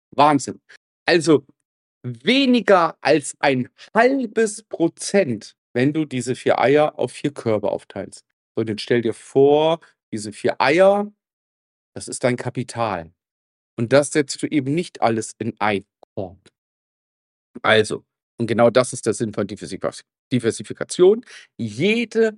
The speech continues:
einzelne Position risikolos machen. Das funktioniert nicht. Das heißt, wenn du dein ganzes Geld in eine Position gibst, zum Beispiel in eine Aktienposition,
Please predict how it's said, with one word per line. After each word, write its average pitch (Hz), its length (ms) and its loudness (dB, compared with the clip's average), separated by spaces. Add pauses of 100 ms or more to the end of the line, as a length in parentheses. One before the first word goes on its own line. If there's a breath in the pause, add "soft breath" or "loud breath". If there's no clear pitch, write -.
(340)
einzelne 208 920 2
Position 185 1300 0 (640)
risikolos 123 1080 -4
machen. 156 480 -10 (280)
Das 180 320 2
funktioniert 117 640 -4
nicht. - 460 -8 (640)
Das 104 160 -8
heißt, 147 380 0
wenn 127 160 2
du 123 80 -2
dein 110 180 -2
ganzes 208 540 -2
Geld 160 340 2
in - 220 -10
eine 262 340 0
Position 190 760 0
gibst, - 360 -10
zum 110 120 -6
Beispiel 120 320 -2
in - 120 -4
eine 180 460 2
Aktienposition, 104 1080 -6